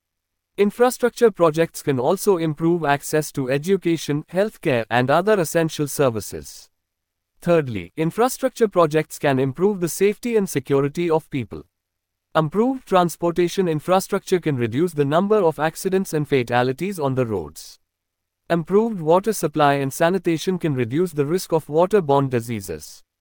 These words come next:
Improved communication infrastructure can improve emergency response times, which can save lives in times of crisis. Fourthly,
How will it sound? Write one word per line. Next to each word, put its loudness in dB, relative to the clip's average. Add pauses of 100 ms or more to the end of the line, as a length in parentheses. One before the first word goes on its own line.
(520)
Improved 0
communication 2
infrastructure -2
can -2
improve 0
emergency 0
response -2
times, -2
which -6
can 0
save 2
lives -2
in 0
times 0
of 0
crisis. -2 (760)
Fourthly, -2